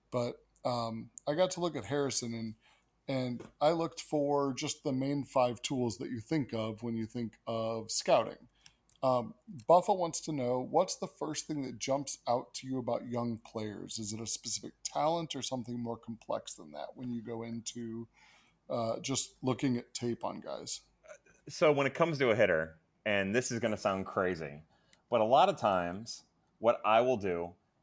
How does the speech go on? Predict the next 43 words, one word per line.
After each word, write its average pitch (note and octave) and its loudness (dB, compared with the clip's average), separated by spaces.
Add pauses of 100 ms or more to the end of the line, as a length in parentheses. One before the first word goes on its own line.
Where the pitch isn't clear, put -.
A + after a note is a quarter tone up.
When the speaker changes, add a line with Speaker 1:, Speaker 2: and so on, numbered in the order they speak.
(140)
Speaker 2:
is G2+ -2 (160)
I B2 6
won't C3+ 0
even F#2+ -4
watch F#2+ 4
a, D#2+ -12 (120)
a G2+ 4
hitter. E2 -2 (460)
I, A2 0 (180)
I'll A2+ 6
listen A2 4 (140)
to E2+ 2
a E2+ 2
hitter. D2+ -2 (160)
And B2+ 4
I B2+ 6
know D3 4
that D3 2
that's C3+ 4
kind C#3 -2
of A#2 0
a G#2 2
weird B2+ 0
thing, A2 0
and, A2+ -4 (500)
but, C3 4 (1120)
like, C#3+ 6
someone, A#3 4
the F3 2
reasons F#3+ 2
that, D#3 4
one F#3+ 4
of F#3+ 6
the D3+ 4
reasons B2+ 2
why G2+ 6
Zach G#2+ 6
Veen F#2+ -4
has F#2 -4
found G#2 0
his G2+ 0
way F2 2 (420)
up, - -2